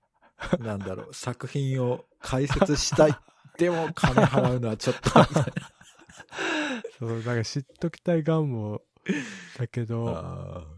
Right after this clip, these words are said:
Speaker 2: コンテンツにお金を払うの <laughs> 嫌だみたいな。なんか。
Speaker 1: それは、それはもう、ね、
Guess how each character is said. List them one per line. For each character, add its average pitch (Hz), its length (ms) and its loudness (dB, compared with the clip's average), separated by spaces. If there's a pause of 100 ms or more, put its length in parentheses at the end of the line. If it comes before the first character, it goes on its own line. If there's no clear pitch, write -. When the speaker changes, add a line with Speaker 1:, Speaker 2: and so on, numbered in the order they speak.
Speaker 2:
コ 143 160 4
ン 117 80 -4
テ 143 120 2
ン 135 60 0
ツ 139 100 -8
に 139 60 -2
お 127 120 -2
金 123 220 -4
を 120 80 -2
払 113 100 -2
う - 40 -6
の 117 80 -2
<laughs> - 1120 0
嫌 - 220 6
だ 117 140 0
み 104 100 -6
た - 100 -8
い - 120 -12 (1300)
な。 113 80 -6
な 107 60 -6
ん - 20 -6
か。 - 20 -8 (300)
Speaker 1:
そ 104 380 -10
れ 110 140 -2
は、 104 540 -4 (280)
そ 123 240 -8
れ 131 120 -4
は 131 280 0
も 101 680 -6 (220)
う、 107 60 -8
ね、 104 240 -4